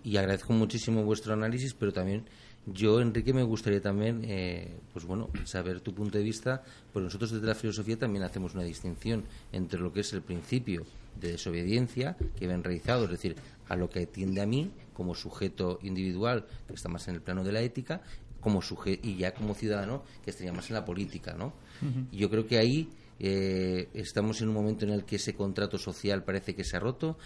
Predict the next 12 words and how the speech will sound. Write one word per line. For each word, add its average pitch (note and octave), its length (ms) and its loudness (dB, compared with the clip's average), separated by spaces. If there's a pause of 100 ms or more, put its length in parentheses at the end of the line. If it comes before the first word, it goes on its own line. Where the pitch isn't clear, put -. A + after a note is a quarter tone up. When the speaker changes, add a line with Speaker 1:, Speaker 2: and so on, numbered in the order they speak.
(160)
Speaker 1:
parece G#2+ 300 4
que A#2+ 60 0
la A#2 60 6
diferencia A2 420 2
entre G2+ 380 2 (120)
individuo G#2 480 4
y G2 40 2
ciudadano G2 600 0 (220)
no G#2+ 180 6
está G#2+ 220 6
muy F#2+ 160 4
clara, B2+ 380 0